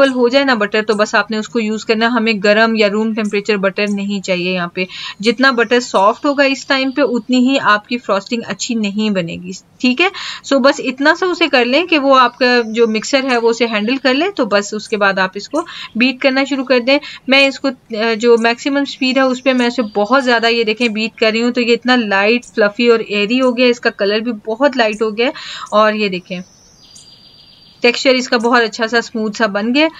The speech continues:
और, अ, काफ़ी इसकी mixing करनी पड़ती है। So ये cake और इसकी frosting जो है ना वो हाथ से beat करके नहीं होगा, सारा दिन लग जाएगा। इसलिए अगर जिनके पास mixer है इस recipe को वही try करें।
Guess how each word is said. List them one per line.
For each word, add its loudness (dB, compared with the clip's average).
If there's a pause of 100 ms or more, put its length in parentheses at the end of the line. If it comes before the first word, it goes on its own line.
(200)
और, 4
अ, 4
काफ़ी 0
इसकी -2
mixing -2
करनी 2
पड़ती 0
है। 4
So 2
ये 4
cake 0
और 0
इसकी -6
frosting -2
जो -2
है -2
ना 0
वो 0
हाथ 2
से -2 (360)
beat -2
करके 0
नहीं -4
होगा, -4
सारा 0
दिन -4
लग -2
जाएगा। 0 (300)
इसलिए 0
अगर 0
जिनके -4
पास -2
mixer -4
है 0
इस -4
recipe -4
को -2
वही 0
try -4
करें। -16